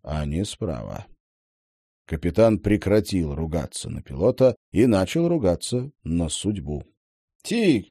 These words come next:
как же это не кстати!" "Ти" — это раздосадованное восклицание.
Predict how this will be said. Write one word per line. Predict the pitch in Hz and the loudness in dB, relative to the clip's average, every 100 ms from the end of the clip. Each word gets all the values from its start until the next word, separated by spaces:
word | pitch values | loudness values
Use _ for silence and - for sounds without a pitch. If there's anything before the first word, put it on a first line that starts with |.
| _ | _
как | 170 139 107 | 4 4 4
же | 135 | 2
это | 117 143 | 2 4
не | 135 | 4
кстати!" | - - 147 117 117 101 _ _ _ - | 2 4 6 6 4 0 _ _ _ -10
"Ти" — | 160 151 | -4 -2
это | 98 87 98 | -2 -4 -4
раздосадованное | 101 101 123 - 123 104 98 92 92 | -4 -4 -6 -2 -2 0 -2 0 -2
восклицание. | 98 - 139 156 - 67 - - | -4 -6 -8 -10 -10 -12 -14 -20